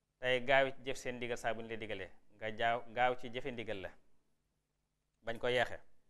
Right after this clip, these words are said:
Lépp lu ñu la tere it, nga, nga di ko bàyyi.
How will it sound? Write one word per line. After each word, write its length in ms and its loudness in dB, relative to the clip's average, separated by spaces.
Lépp 220 0
lu 100 -2
ñu 60 0
la 80 0
tere 220 2
it, 300 -4
nga, 160 2
nga 140 -2
di 100 -4
ko 100 -2
bàyyi. 260 2